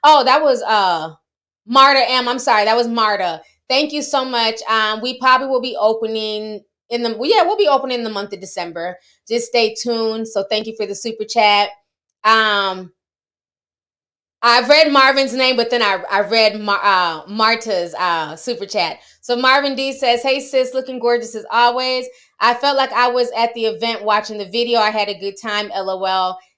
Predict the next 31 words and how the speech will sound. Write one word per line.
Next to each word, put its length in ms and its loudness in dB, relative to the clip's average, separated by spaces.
Thank 240 -2
you 100 -8
so 240 -2
much, 260 0
and 100 -8
I'm 120 -8
really 220 -4
glad 300 -2
you 80 -6
enjoyed 420 -6
the 80 -16
video. 460 -4
Thank 200 -10
you 60 -20
for 160 -10
watching 480 -4
it. 260 -8
Um, 720 -2
Static 420 2
Shot 320 2
Nini 280 -4
says, 340 2
"I 140 4
am 140 -2
in 120 -4
the 120 -4
B 140 -6
D 120 -2
S 180 -2
M 160 -6
community, 720 -4